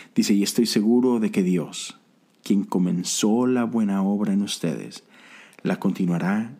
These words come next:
hasta que quede completamente terminada el día que Cristo Jesús vuelva." <laughs> El que comenzó la buena obra,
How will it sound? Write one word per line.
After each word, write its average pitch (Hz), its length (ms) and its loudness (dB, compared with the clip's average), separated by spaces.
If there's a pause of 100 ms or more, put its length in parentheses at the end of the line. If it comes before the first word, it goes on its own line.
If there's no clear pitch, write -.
hasta - 240 -4
que - 140 -10
quede 107 300 2
completamente 110 840 0
terminada 87 760 0 (440)
el 98 240 -2
día 113 440 2 (240)
que - 200 -8
Cristo 120 680 0 (160)
Jesús - 920 -4 (720)
vuelva." - 460 -4 (920)
<laughs> - 680 -10 (2500)
El - 100 2
que - 100 -4
comenzó 117 720 2
la 113 160 2
buena 98 440 2
obra, 95 600 -2